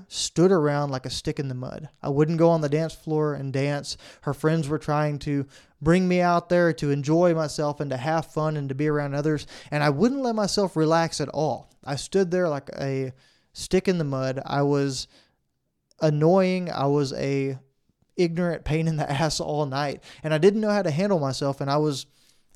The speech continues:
very embarrassed and self-conscious of the situation because I didn't ever have a situation in my adult life almost that I was in a social situation and I had to function among other adults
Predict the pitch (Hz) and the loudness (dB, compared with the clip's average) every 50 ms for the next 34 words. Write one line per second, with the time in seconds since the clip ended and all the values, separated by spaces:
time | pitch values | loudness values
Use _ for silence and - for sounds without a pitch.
0 | - - _ _ _ _ _ - 170 175 185 170 156 151 147 123 143 165 185 180 | -20 -20 _ _ _ _ _ 0 2 4 4 4 4 2 0 0 0 2 2 2
1 | 165 151 135 - 151 147 143 135 127 - - 151 143 - - - 156 156 160 - | 2 0 -2 -4 -6 -6 -6 -6 -4 0 0 0 0 -2 -4 -4 -2 -2 -2 -4
2 | 151 139 131 135 131 131 - - 143 - 143 139 139 147 - - 151 147 143 - | -6 -8 -8 -8 -8 -8 -6 -6 -6 -4 -4 -4 -4 -4 -4 -4 -6 -4 -2 -2
3 | 156 156 156 160 131 120 117 - 170 190 180 180 180 - - - - - _ _ | 0 0 0 0 -2 -6 -2 0 2 2 2 0 -2 -4 -12 -20 -20 -20 _ _
4 | _ _ _ _ _ _ _ _ - - 196 185 202 190 160 170 165 156 151 - | _ _ _ _ _ _ _ _ -2 0 2 2 2 2 2 2 0 0 0 -2
5 | 170 - - 151 139 151 151 147 - - 151 143 143 139 139 139 139 135 131 131 | -2 -4 -4 -2 0 0 0 0 0 -2 -4 -4 -2 -2 -2 -2 -2 -2 -2 0
6 | 139 143 143 - 135 135 143 156 147 - - 135 139 139 139 135 135 - - 151 | 0 0 -2 -2 -2 0 2 2 2 0 -2 -4 -4 -4 -4 -4 -6 -6 -2 -2
7 | 139 139 - - - - - _ _ _ _ _ _ _ _ _ _ _ _ _ | 0 0 -2 -4 -8 -20 -20 _ _ _ _ _ _ _ _ _ _ _ _ _
8 | _ _ _ _ _ _ _ _ _ _ _ - 143 160 185 175 175 156 147 170 | _ _ _ _ _ _ _ _ _ _ _ 2 4 6 6 6 4 4 2 2
9 | 170 160 151 - - 175 175 165 - - 151 139 - 151 135 - 143 135 135 135 | 2 2 0 0 2 2 2 2 0 -2 -4 -2 -4 -6 -6 -4 -4 -4 -2 -4
10 | 131 - 147 143 135 139 147 151 170 165 165 160 - - 185 190 - - - 160 | -4 -4 -4 -2 -2 0 2 2 2 2 2 0 0 2 0 0 0 -2 -2 -2
11 | 156 143 143 151 151 147 160 160 160 147 160 156 151 143 131 139 151 160 147 - | 0 0 0 0 0 0 -2 -2 -2 0 0 0 0 0 0 0 0 0 0 -2
12 | - - - - | -4 -6 -6 -6